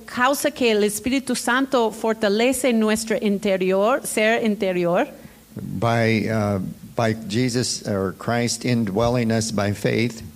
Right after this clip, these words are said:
Speaker 1: por Cristo que vive, eh, dentro de nosotros por fe,
Speaker 2: that we become rooted and grounded in love.
Speaker 1: que ponemos arraigado y cimentado en amor.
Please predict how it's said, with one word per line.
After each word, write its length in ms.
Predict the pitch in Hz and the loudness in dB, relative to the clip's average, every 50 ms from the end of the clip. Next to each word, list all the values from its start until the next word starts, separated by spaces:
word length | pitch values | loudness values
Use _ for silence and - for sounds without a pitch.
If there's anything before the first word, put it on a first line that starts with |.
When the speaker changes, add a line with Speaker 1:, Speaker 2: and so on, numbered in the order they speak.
| - - - - - - - - - | -20 -20 -20 -20 -20 -20 -20 -20 -4
Speaker 1:
por 720 | - 254 240 233 233 233 226 233 233 226 226 220 208 - - - | 0 2 4 6 6 6 6 6 6 6 4 4 0 -2 -4 -4
Cristo 640 | - - 247 254 262 247 - - - 247 226 240 247 240 | -2 0 2 2 2 2 0 -2 0 2 2 2 2 0
que 160 | - 240 208 | 2 2 0
vive, 480 | 180 175 214 240 226 220 233 220 214 220 - | 2 2 0 2 2 4 4 4 4 2 0
eh, 180 | - 226 - - | 0 0 0 0
dentro 560 | 226 180 165 170 220 226 240 247 240 247 233 226 | 0 -2 0 2 2 2 2 2 2 2 2 4
de 120 | 208 202 | 4 2
nosotros 640 | 208 202 185 - - 220 220 220 220 220 202 190 - | 2 2 0 0 0 2 0 2 2 0 0 0 0
por 260 | - - 233 233 240 | 0 2 2 2 2
fe, 400 | 233 - 202 185 165 170 220 247 - - - - - | 0 0 0 0 2 0 0 -2 -4 -10 -20 -12 -4
Speaker 2:
that 220 | 104 117 117 110 | 0 0 0 2
we 140 | 120 123 123 | 2 2 2
become 420 | 117 123 120 - 135 131 127 123 | 2 0 0 2 0 2 2 2
rooted 380 | 120 123 143 156 151 151 135 117 | 2 4 2 2 2 2 0 0
and 180 | 131 123 120 110 | 0 0 0 2
grounded 420 | 123 127 131 135 131 135 131 123 | 2 2 2 2 2 2 2 0
in 160 | 127 123 123 | 0 0 0
love. 320 | 127 147 147 117 98 90 80 82 - - - - | 0 2 2 0 0 -2 -6 -10 -14 -18 -16 -4
Speaker 1:
que 260 | - - 262 254 247 | 0 2 4 4 4
ponemos 760 | 220 247 247 247 240 240 240 240 247 262 262 262 285 285 262 - - - | 2 0 0 2 4 4 4 4 4 4 4 4 2 2 2 0 0 0
arraigado 840 | 214 226 214 220 202 202 196 220 233 240 254 269 262 285 302 302 - - | 0 2 2 2 2 2 0 0 2 2 2 4 4 4 2 2 0 0
y 140 | 240 226 220 | 0 0 0
cimentado 1000 | 220 226 - 226 226 226 220 220 202 196 226 220 240 226 226 233 247 269 277 277 - | 0 -2 -2 0 0 2 2 2 2 2 0 2 2 4 4 4 4 4 2 2 2
en 140 | 220 214 208 | 2 2 2
amor. 380 | 196 202 196 196 175 165 165 | 2 2 2 2 2 0 0